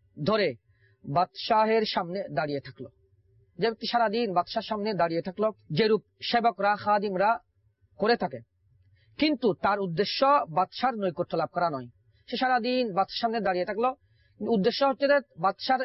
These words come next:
নৈকট্য লাভ করা নয়, বরং তার কোনো সেবিকা, খাদিমাকে দেখার উদ্দেশ্য হয়,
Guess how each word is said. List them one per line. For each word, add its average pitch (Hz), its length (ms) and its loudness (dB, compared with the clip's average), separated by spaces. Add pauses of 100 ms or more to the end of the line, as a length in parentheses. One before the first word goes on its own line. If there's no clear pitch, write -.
(360)
নৈকট্য 202 360 0
লাভ 180 180 0
করা 196 160 0
নয়, 131 160 -8 (500)
বরং 220 360 4
তার 190 200 0
কোনো 226 400 2
সেবিকা, 202 600 0 (360)
খাদিমাকে 220 540 -2
দেখার 185 340 0
উদ্দেশ্য 170 360 -4
হয়, 127 160 -4